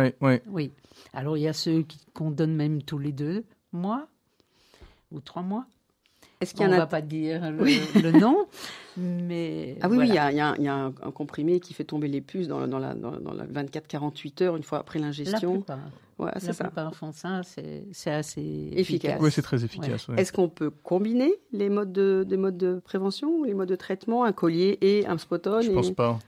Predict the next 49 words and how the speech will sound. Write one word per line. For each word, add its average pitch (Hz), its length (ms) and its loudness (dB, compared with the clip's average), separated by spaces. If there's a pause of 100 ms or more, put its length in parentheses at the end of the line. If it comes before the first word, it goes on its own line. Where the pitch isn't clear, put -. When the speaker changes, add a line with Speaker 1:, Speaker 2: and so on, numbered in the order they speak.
(120)
Speaker 1:
Enfin, 170 120 6
Speaker 2:
Non, 165 120 6
Speaker 1:
faut 139 120 2
éviter 143 280 4
Speaker 2:
non. 135 180 4
Speaker 1:
pour 123 220 0
les, 123 280 -2
des 120 160 -10
questions 131 220 -2
d'interaction 123 420 4
médicamenteuse. 120 880 2 (580)
Faut 113 140 -2
jamais 117 280 4
traiter 117 300 -4
avec 113 160 0
plein 120 100 4
de 113 60 4
molécules 107 400 0
parce - 160 -6
que 117 80 0
même 127 260 2
entre 117 240 -2
elles, 151 160 4
elles 113 100 -2
peuvent 117 220 -2
avoir 110 160 -2
des 113 140 -6
interactions 117 520 -4
qui - 220 -8
entraînent 123 400 -4
des 113 140 -4
effets 113 160 -4
secondaires 117 340 -4
pas 120 140 -2
du 117 100 -4
tout 117 340 -8
prévus. 131 360 -2
Donc, 117 160 0 (240)
c'est - 160 -4
Speaker 2:
Et 120 40 2
Speaker 1:
mieux, 135 180 4 (100)
c'est 123 100 -2
mieux 135 80 4
d'utiliser 131 320 0
un 123 60 2
produit 117 260 -2
à - 20 2
la 107 80 0
fois. 101 280 -6